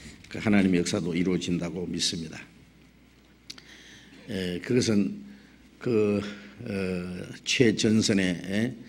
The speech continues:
그, 어, 가서 선교하고 고-, 고생하는 그 선교사들 가정-, 과 가정뿐만 아니라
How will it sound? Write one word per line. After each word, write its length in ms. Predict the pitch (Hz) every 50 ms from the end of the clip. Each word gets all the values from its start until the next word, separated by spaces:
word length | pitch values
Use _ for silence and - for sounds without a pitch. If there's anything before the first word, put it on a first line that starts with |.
| - - - - - _ - - -
그, 880 | - - 113 98 95 92 90 90 - - - - 117 110 104 95 92 92 92 -
어, 120 | - - - - - - - - -
가서 380 | 104 - 113 101 95 98 101
선교하고 880 | 101 - - - 110 101 92 98 92 90 87 - - 101 90 90 90 87
고-, 540 | 82 - 117 110 110 104 - - 107 107 95
고생하는 680 | - - 107 107 113 107 107 107 107 104 98 92 - - - - - - - -
그 120 | - 107
선교사들 880 | 101 - - 143 139 123 120 107 - 117 107 101 110 107 101 98 101 -
가정-, 480 | - - 98 87 101 98 101 101 95 90
과 140 | - 117 113
가정뿐만 640 | - - 104 98 107 107 104 104 120 117 107 - -
아니라 500 | 107 113 123 117 98 87 92 104 -